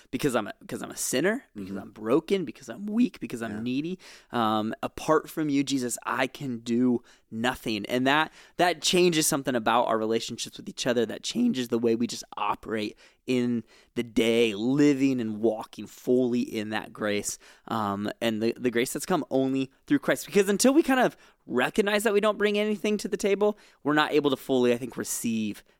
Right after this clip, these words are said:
Speaker 1: that
Speaker 2: Yeah.
Speaker 1: grace that is offered to us in Christ and in what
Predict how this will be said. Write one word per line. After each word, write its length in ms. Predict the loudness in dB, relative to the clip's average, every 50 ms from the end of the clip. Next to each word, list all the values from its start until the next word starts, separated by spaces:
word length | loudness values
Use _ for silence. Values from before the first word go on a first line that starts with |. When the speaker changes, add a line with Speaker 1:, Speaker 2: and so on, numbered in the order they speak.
| _
Speaker 1:
that 100 | -10 -10
Speaker 2:
Yeah. 60 | -8 -4
Speaker 1:
grace 320 | -2 -2 -2 -2 -2 -4
that 260 | -4 -4 -6 -6 -8 _ _ _ _ _ _ _ _ _ _ -2
is 180 | -2 -2 -2 -2 -2 -2
offered 420 | 0 0 -2 -4 -8 -12 -12 -10
to 220 | -6 -4 -4 -4 -4
us 300 | -6 -8 -8 -10 -10 -12 _ _ _ _ _ -2
in 360 | -2 0 0 -2 -4 -8 -12 _ _ _ _ -14 -8
Christ 320 | -4 -4 -4 -4 -6 -8
and 120 | -8 -8 -4
in 260 | -4 -4 -2 -2 -2
what 340 | -2 -2 -2 -2 -4 -6